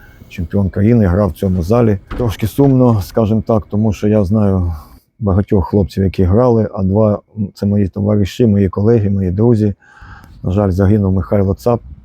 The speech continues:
він грав Лігу чемпіонів в цьому залі. І Юра Маньковський грав Лігу чемпіонів в цьому залі. Зараз він в лавах З С У, хай Бог береже його.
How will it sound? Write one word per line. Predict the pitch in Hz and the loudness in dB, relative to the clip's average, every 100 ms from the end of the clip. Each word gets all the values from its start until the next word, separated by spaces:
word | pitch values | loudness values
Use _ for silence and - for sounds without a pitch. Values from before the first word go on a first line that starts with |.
| - | -8
він | 101 95 | -4 0
грав | 107 98 | 0 2
Лігу | 101 92 | 0 -2
чемпіонів | - 98 107 101 92 | -4 -6 -2 -2 -4
в | |
цьому | - 101 95 | -4 -4 -2
залі. | 98 95 92 - - - - - | -2 -2 -2 -6 -18 -20 -20 -4
І | 98 | 0
Юра | 113 123 | 4 4
Маньковський | 113 113 101 110 - 104 95 - | 4 0 0 -2 -2 -4 -6 -4
грав | 92 101 95 | -4 -2 -2
Лігу | 92 | -4
чемпіонів | 87 90 98 92 | -6 -6 -2 -2
в | 85 | -2
цьому | 98 95 | -6 -4
залі. | 90 113 107 | 0 0 0
Зараз | 95 98 - | 0 -2 -4
він | 98 | -4
в | 98 | 0
лавах | 98 95 - _ - - - | 0 0 -6 _ -20 -20 -6
З | 98 | -4
С | - | -2
У, | 104 127 127 _ _ - _ _ | 0 0 0 _ _ -20 _ _
хай | - 101 | -8 -2
Бог | 98 92 | 0 0
береже | 92 98 95 117 127 | 0 0 2 2 2
його. | 104 104 | 2 -2